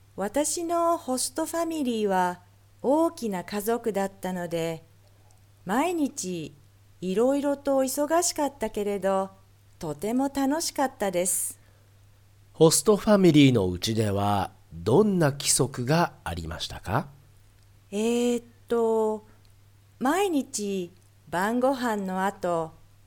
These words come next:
Speaker 1: ホストシスターと一緒にお皿を洗わなければなりませんでした。それから、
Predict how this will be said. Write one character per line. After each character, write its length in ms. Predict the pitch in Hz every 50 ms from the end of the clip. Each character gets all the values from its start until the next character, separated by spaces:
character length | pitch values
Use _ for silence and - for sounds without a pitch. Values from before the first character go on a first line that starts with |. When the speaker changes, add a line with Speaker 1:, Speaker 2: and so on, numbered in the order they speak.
| - -
Speaker 1:
ホ 180 | - - 165
ス 140 | 160 - -
ト 160 | - 240 240
シ 180 | 247 - - 320
ス 140 | 330 - -
タ 220 | - 240 226 220
ー 20 | 214
と 240 | - - 185 175
一 80 | 165 170
緒 320 | - - - - 196 190
に 340 | 190 185 185 185 185 180 - - - _ _ _ _ _ - _ - -
お 80 | - 156
皿 540 | 156 - 226 226 240 247 240 240 240 233 233
を 320 | 226 226 214 - - - -
洗 300 | 156 170 190 214 226 240
わ 120 | 262 277
な 140 | 285 311 302
け 160 | - 285 269
れ 140 | 247 262 262
ば 160 | 269 285 269
な 160 | 233 185 160
り 120 | 160 180 185
ま 160 | 196 202 208
せ 220 | - - 220 214
ん 100 | 220 214
で 140 | 185 175 180
し 120 | - -
た。 240 | - - 151 - - - - - - - - - - - - - - - - - - - -
そ 220 | - - - 233
れ 140 | 233 262 262
か 160 | 262 254 240
ら、 380 | 247 254 247 240 214 175 -